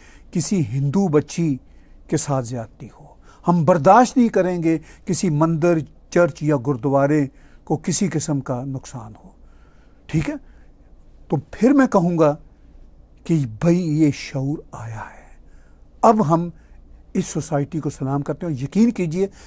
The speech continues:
जिस दिन इन्होंने ये काम कर दिया, पूरी दुनिया इनको सर पे बिठाएगी और ये दुनिया में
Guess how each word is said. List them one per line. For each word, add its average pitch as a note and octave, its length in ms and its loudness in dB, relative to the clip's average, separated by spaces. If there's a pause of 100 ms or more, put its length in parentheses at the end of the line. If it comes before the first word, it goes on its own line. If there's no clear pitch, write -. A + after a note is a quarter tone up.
(240)
जिस G3+ 280 2
दिन A3 160 2
इन्होंने G#3 440 2
ये E3 380 4
काम D#3+ 300 0
कर B2 120 -8
दिया, - 400 -20 (880)
पूरी A#3 320 6
दुनिया A#3 580 4
इनको D3+ 400 -4 (960)
सर B3 220 -2
पे C#3 140 -4
बिठाएगी - 520 -18 (640)
और G3 160 6
ये C4+ 400 4
दुनिया G#3 480 0
में A#3 140 -2